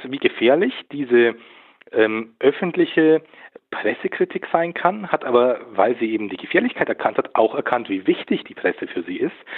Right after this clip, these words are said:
und hat deswegen angefangen, ja, erste Redakteure zu bestechen. Die waren natürlich, also damals wie heute ging's in Zeitungen immer schlecht. Und,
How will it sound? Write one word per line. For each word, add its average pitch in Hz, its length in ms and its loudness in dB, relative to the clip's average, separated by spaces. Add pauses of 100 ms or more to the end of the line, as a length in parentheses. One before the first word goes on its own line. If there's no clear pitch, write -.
(280)
und 107 160 -6
hat - 180 0
deswegen 160 440 0 (380)
angefangen, 160 1000 0
ja, 78 300 -2
erste - 240 -4
Redakteure 113 480 0
zu - 140 -14
bestechen. 110 500 -6
Die 104 100 -4
waren 95 140 -2
natürlich, 104 380 -4
also 101 120 -6
damals 120 260 2
wie 117 60 2
heute 131 200 4
ging's 123 180 -2
in 110 80 -10
Zeitungen 110 380 2
immer 101 180 -4
schlecht. - 400 -2 (560)
Und, 131 300 2